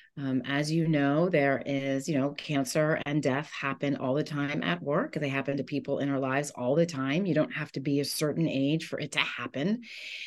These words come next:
And what I found in the field, I'm an H R leader, and what I found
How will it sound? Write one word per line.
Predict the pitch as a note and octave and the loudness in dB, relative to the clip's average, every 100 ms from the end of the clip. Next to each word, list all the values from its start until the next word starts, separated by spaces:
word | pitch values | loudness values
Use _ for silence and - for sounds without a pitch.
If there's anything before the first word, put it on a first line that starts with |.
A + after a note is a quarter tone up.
| - - - | -12 -12 2
And | F3 F3 F3+ | 6 8 8
what | F3+ | 8
I | F3 F3 | 8 8
found | F#3+ F3+ F3+ F3+ | 6 6 6 4
in | D#3 E3+ | 4 4
the | D#3+ | 2
field, | D#3 A#3 G3 | 2 6 6
I'm | D#3+ D#3 | 6 4
an | |
H | C3+ D#3+ - | 4 2 2
R | D#3+ D#3 D#3 | 2 4 4
leader, | B2 D3+ C#3 D3+ A3+ | 2 2 4 4 4
and | F3 D#3+ | 4 4
what | D3+ | 2
I | D3+ | 0
found | E3+ D#3+ D#3 D3+ D3+ | 4 4 6 2 0